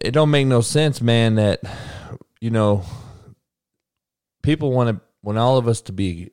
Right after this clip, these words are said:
responsible. Police want us to be responsible. Government wants us to be responsible. F B I, C I A, society, we're supposed to be responsible for each other's actions. But who's held accountable?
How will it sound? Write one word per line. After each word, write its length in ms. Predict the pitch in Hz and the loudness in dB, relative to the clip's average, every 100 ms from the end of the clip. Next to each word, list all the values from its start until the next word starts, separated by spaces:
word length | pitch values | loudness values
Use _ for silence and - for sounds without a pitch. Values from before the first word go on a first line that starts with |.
| - | -12
responsible. 760 | 82 - 101 87 78 - - _ _ | -12 -6 -4 -4 -6 -16 -20 _ _
Police 340 | 107 156 151 | 0 0 0
want 160 | 135 123 | 0 -2
us 120 | - | -2
to 80 | 120 | -2
be 80 | |
responsible. 800 | 117 117 120 117 110 117 113 107 - - - _ - | 0 0 0 0 0 -4 -6 -6 -8 -20 -20 _ 0
Government 380 | 117 117 113 104 | 2 2 2 2
wants 240 | 110 107 | 2 2
us 120 | 104 | -2
to 100 | - | -2
be 120 | 98 | -2
responsible. 800 | 98 95 101 95 95 - 92 90 - _ _ _ - - - _ _ _ _ _ _ _ _ _ _ _ _ _ _ _ _ _ _ _ - | -2 -2 0 0 0 -2 -4 -6 -8 _ _ _ -20 -20 -20 _ _ _ _ _ _ _ _ _ _ _ _ _ _ _ _ _ _ _ -2
F 220 | 107 - | -2 0
B 140 | 107 | 0
I, 180 | 98 95 | 2 2
C 240 | 90 117 104 | -2 -2 0
I 160 | 92 | 0
A, 400 | 90 90 90 87 - - - - | -2 -4 -4 -8 -12 -20 -20 -20
society, 760 | - - - 113 107 98 95 92 - | -10 -8 -2 2 4 2 2 -4 -6
we're 80 | 90 | -6
supposed 240 | - 117 | 0 0
to 80 | - | 2
be 80 | 110 | 0
responsible 720 | 87 - - 101 95 - 90 | 0 -2 0 0 0 -2 -8
for 220 | - 90 | -4 -4
each 180 | 82 - | -4 -2
other's 320 | 87 85 85 | -2 -2 -4
actions. 600 | 90 87 85 90 85 - - _ _ _ _ _ _ _ _ _ _ _ - - _ _ _ _ _ _ _ _ _ _ | -4 -4 -6 -8 -8 -10 -20 _ _ _ _ _ _ _ _ _ _ _ -20 -20 _ _ _ _ _ _ _ _ _ _
But 320 | 101 95 - - | 2 2 0 -8
who's 500 | - - 160 156 - | -14 2 4 4 2
held 260 | 123 107 | 2 2
accountable? 720 | 92 - 165 165 95 82 - | 0 -4 0 2 2 0 -10